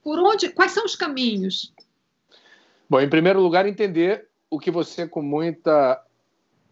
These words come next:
Speaker 2: eh, assertividade, disse, eu concordo. É,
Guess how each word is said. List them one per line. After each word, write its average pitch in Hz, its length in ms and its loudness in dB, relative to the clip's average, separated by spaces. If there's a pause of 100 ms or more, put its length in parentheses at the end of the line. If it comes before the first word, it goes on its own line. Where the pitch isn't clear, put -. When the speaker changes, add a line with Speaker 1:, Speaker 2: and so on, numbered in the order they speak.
(100)
Speaker 2:
eh, 120 340 0
assertividade, 147 1500 0
disse, 151 540 2
eu 113 140 0
concordo. 117 680 0 (960)
É, 113 680 -2